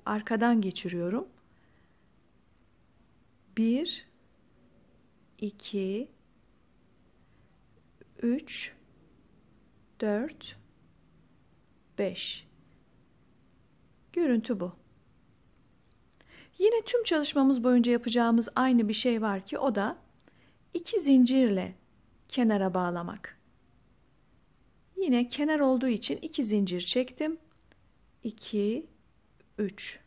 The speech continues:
Bitirirken hep üç trabzan, iki zincir, üç trabzan şeklinde bitiriyorum.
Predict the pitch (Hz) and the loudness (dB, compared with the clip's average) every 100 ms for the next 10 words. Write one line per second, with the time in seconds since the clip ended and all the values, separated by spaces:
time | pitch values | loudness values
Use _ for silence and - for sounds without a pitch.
0 | _ _ _ _ - 311 311 349 330 320 | _ _ _ _ -8 -6 0 2 2 0
1 | 240 262 330 - _ _ _ _ 370 370 | 2 2 0 -8 _ _ _ _ -2 -2
2 | - 233 202 190 - 185 185 - 302 - | -4 -4 -2 -4 -6 -8 -8 -12 -12 -4
3 | 339 311 311 311 330 349 - _ _ _ | -2 0 -2 0 -4 -6 -12 _ _ _
4 | _ _ _ _ _ _ - 339 - - | _ _ _ _ _ _ -6 -4 -4 -4
5 | 202 190 185 185 190 - 254 233 214 285 | -2 -2 -2 -4 -2 -2 -2 0 0 0
6 | 226 - 180 160 160 | -2 -2 -4 -4 -8